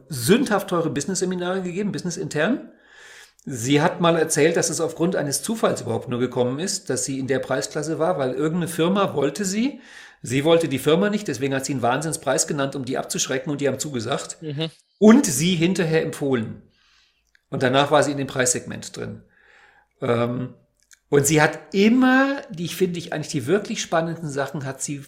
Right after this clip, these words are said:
Speaker 1: fast kostenlos gemacht. Also sie hat eigentlich dann nach ihrem großen Absturz, da habe ich sie ja miterlebt in der Zeit, die war ja auch auf der ganz großen Bühne, das war ja die Zeit mit dem,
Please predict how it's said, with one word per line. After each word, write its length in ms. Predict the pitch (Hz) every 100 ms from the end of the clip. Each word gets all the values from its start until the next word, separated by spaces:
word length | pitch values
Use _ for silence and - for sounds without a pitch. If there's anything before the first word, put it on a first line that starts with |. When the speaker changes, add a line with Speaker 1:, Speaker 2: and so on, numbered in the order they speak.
| _
Speaker 1:
fast 460 | - - 151 156
kostenlos 500 | - 135 - 127 117
gemacht. 260 | 139 123 127
Also 160 | 139 135
sie 100 | 143
hat 140 | 147
eigentlich 260 | 151 151 -
dann 220 | 147 147 - - - -
nach 280 | 120 151 214
ihrem 160 | 208
großen 320 | 180 147 170 175
Absturz, 500 | 139 - 156 120 -
da 120 | 123
habe 120 | 131
ich 80 | 143
sie 100 | 143
ja 100 | 135
miterlebt 500 | 131 147 123 123 -
in 140 | 117
der 160 | 113 110
Zeit, 300 | - 113 110
die 100 | 117
war 140 | 117
ja 160 | 123 131
auch 100 | -
auf 160 | 147 -
der 100 | 143
ganz 280 | 147 185 -
großen 300 | 156 156 139
Bühne, 200 | 143 147
das 160 | 120
war 120 | 131
ja 60 | 127
die 60 | 127
Zeit 320 | - 127 127
mit 200 | 127 127
dem, 440 | 120 120 120 117